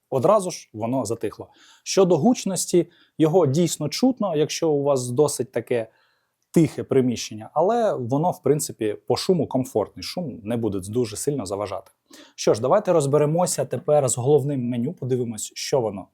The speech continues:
може, та розберемось в налаштуваннях. Як бачимо, пунктів на дисплеї дійсно досить багато. Є вхідний та вихідний струм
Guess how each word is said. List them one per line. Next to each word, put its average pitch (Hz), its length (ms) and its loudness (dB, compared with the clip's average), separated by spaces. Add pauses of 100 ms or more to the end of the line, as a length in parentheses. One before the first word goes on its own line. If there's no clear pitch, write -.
(120)
може, 160 400 -4 (400)
та 127 140 -2
розберемось 139 600 -6
в 110 60 -14
налаштуваннях. 143 600 -8 (1300)
Як 165 180 2
бачимо, 190 640 0 (420)
пунктів 220 500 2
на 147 80 -2
дисплеї 151 440 2
дійсно 131 380 -2
досить 117 360 -4
багато. 117 480 -6 (100)
Є 143 260 2
вхідний 147 520 -2
та 120 120 -4
вихідний 127 460 -2
струм 226 360 0